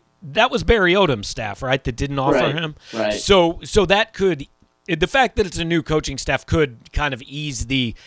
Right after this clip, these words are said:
Speaker 1: "Hey, why didn't you offer me two years ago?" But it might not i-, as well, but I haven't heard anything specific. It is kind of one of those, okay, at least there's a connection, so it does make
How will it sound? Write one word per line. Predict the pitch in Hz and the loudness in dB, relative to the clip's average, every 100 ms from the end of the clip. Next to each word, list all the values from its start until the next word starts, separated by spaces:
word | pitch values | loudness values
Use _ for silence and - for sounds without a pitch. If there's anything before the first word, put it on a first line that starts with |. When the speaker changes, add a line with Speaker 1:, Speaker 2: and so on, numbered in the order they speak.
| - | -8
Speaker 1:
"Hey, | - 160 | 2 2
why | 131 139 | 6 4
didn't | 143 135 | 2 -4
you | 127 120 | -4 0
offer | 131 139 151 | 0 0 -6
me | 147 143 139 _ _ _ | -6 -8 -12 _ _ _
two | - 156 | -6 -4
years | 147 151 | -2 -4
ago?" | 151 160 165 | 0 2 4
But | 160 | 2
it | 143 | 0
might | 143 147 | 0 0
not | 135 143 135 _ _ | 0 0 -2 _ _
i-, | 120 139 - | -14 -12 -6
as | 127 | -2
well, | 123 156 143 123 | 4 6 6 4
but | 123 120 - - - | 0 -6 -18 -20 -4
I | 185 | 0
haven't | 170 120 | 0 0
heard | 104 156 147 | -2 -2 -2
anything | 131 123 139 | -6 -6 -8
specific. | 127 - 120 - - 165 - 165 - | -6 -6 -6 -8 -4 -4 -2 -4 -2
It | 156 | -2
is | 175 135 - | -2 -4 -12
kind | - 160 | -4 -2
of | 147 | -2
one | 120 143 | -4 -2
of | 139 | 2
those, | 131 127 107 - | 2 2 -2 -6
okay, | 170 180 160 | -2 2 2
at | 143 | 0
least | 180 240 | -6 -4
there's | 240 185 | -4 -4
a | 151 | -4
connection, | 156 156 160 139 117 | -6 -4 -6 -6 -8
so | 139 | -6
it | 127 | -4
does | 151 143 | -2 -2
make | 139 135 - | -4 -6 -6